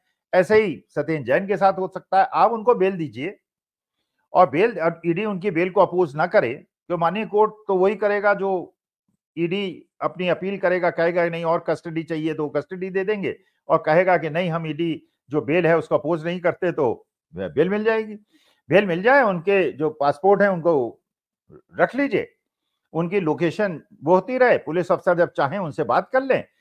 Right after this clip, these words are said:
और इलेक्शन के बाद, अभी इलेक्शन है, तो इन लोगों का लोकतांत्रिक अधिकार है, उनकी पार्टी के लोगों का भी लोकतांत्रिक अधिकार है कि अपने नेता को सुने।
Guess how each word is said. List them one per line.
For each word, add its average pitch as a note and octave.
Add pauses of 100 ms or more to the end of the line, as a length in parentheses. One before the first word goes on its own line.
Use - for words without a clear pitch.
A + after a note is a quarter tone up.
(160)
और C4
इलेक्शन G3
के B3
बाद, A2+ (360)
अभी G#3+
इलेक्शन D3+
है, B3+
तो C4
इन F#3+
लोगों G3
का G#3 (180)
लोकतांत्रिक D3+
अधिकार F3+
है, B3+ (340)
उनकी D#3+
पार्टी D#3
के G#3+
लोगों C#3+
का G#3
भी G#3
लोकतांत्रिक F3
अधिकार F#3
है G3+
कि F#3+
अपने F#3
नेता F3+
को F#3+
सुने। F#3+